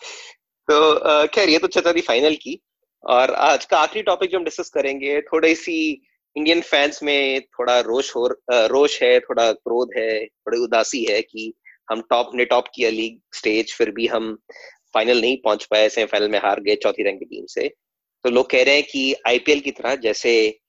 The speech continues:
एलिमिनेटर और क्वालिफायर मैच होते हैं कि पहला मैच क्वालिफायर होता है फ-,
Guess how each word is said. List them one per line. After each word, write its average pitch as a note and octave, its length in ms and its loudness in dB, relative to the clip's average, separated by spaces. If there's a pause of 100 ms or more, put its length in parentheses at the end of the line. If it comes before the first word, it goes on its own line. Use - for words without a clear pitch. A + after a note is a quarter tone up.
(320)
एलिमिनेटर B2 500 2
और A#2+ 80 4
क्वालिफायर A#2 600 0
मैच G2+ 260 0
होते F#2+ 180 -12
हैं A2+ 200 -10 (280)
कि F#2+ 440 -18
पहला A2 220 0
मैच G#2+ 560 -6
क्वालिफायर A2 400 2
होता A2 240 -2
है G#2+ 140 2
फ-, - 260 -8